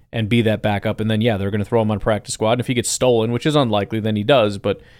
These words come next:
you know, we're willing to take that chance to sneak him on there. So I just have Jordan Love. And again, I'm getting killed by nuance here with the Sean Clifford on the near lock thing.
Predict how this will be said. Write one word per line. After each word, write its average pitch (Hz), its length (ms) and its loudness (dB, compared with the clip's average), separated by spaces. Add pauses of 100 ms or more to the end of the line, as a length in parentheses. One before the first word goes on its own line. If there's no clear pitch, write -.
(180)
you 113 60 -8
know, 107 100 -2
we're 107 160 -2
willing 113 280 2
to 104 60 -8
take 110 240 -2
that 101 160 -2
chance 107 520 -6 (320)
to 101 400 -4 (300)
sneak 127 320 -2
him 107 100 0
on 110 220 0
there. 76 240 -14 (480)
So 107 260 0
I 156 160 4
just 160 220 2
have 131 160 4
Jordan 117 320 2
Love. 92 340 -6 (500)
And 127 100 4
again, 117 160 4
I'm 113 120 2
getting 131 200 2
killed 139 320 2
by 113 120 4
nuance 110 500 4
here 113 160 0
with 104 100 -2
the 113 60 -8
Sean 113 320 -4
Clifford 110 360 -2
on 104 120 0
the 104 80 -2
near 110 260 0
lock 104 300 0
thing. 92 360 -8